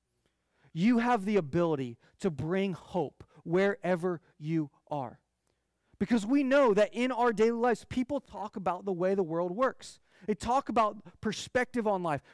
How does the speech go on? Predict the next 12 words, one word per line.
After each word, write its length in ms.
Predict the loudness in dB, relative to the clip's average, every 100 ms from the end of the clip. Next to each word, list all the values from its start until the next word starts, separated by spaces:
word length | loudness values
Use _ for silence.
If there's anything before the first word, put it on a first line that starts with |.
| -6
perspective 460 | -4 0 -2 0
on 60 | -2
life, 140 | -2 -2
and 140 | -2
perspective 640 | -4 -6 -4 -4 -2 -6 -6 -2
on 300 | 0 0 -4 _ _ -6
death. 460 | -4 -4 -12 -20 _ _ _ _ _ _ _ _ -12
But 140 | -6
when 180 | -4 -2
you 160 | 0
are 80 | -2
shaped 720 | -4 -6 -4 -4 -10 -20 -20